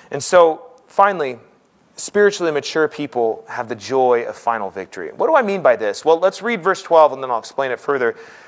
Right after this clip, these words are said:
"Having been buried with him in baptism, in which you were also raised with him through faith in the powerful working of God who raised him from the dead." <clears throat> So I think what Paul is trying to say here is this.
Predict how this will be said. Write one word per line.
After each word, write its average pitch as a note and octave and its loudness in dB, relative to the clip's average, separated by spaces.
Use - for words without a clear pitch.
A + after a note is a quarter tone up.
"Having F#3 4
been F3+ -2
buried G3+ 4
with F#3+ -6
him F3 -6
in D3 -6
baptism, A#2+ -2
in C#3 -6
which D3 -2
you D3+ -2
were D3 4
also D#3 2
raised C3 -2
with C3 -4
him B2 -8
through C#3+ -6
faith B2+ -4
in A#2 -12
the A2 -8
powerful C#3+ 0
working B2+ -6
of A#2 -10
God G#2 2
who A#2+ -12
raised B2 -4
him B2 -16
from A#2 -16
the A2 -6
dead." F#2+ -4
<clears throat> - -10
So D3+ 2
I C#3+ 0
think A3 -4
what F3+ -2
Paul D#3 6
is C#3+ -4
trying B2+ -4
to A2 -12
say A#2 -2
here G#2 -6
is F2 -8
this. - -6